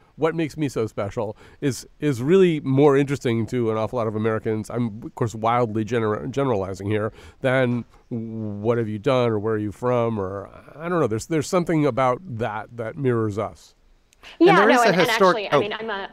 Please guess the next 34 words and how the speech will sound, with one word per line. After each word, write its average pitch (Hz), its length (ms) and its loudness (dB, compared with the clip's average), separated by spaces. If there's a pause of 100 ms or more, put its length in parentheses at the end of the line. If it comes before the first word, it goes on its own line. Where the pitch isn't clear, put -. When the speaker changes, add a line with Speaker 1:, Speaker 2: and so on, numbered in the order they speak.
(220)
Speaker 2:
I'm 254 180 -2
a, 196 320 -4 (180)
I'm 240 140 -2
a 208 40 -2
New 202 100 -6
Yorker. 196 320 -4
I'm 160 120 -6
not 175 140 -4
a 160 40 -8
Canadian. 175 340 -6
I 175 100 -4
just 185 140 -12
Speaker 1:
Okay. 196 100 -2
Speaker 2:
moved 208 120 -4
here 165 200 0
at 160 140 -4
the, 156 220 -2
at 180 80 -6
the 170 80 -2
right 165 220 0
time. 165 340 -4 (440)
Um, 214 380 0 (560)
<laughs> - 520 -16
but, 226 260 2
uh, 202 360 2 (120)
you 285 100 -2
know, 302 120 0
yeah, - 80 -6
I, 370 380 4
I 370 80 -2
think 466 220 -8
there 403 140 -4
is 403 260 -8
something 277 560 -6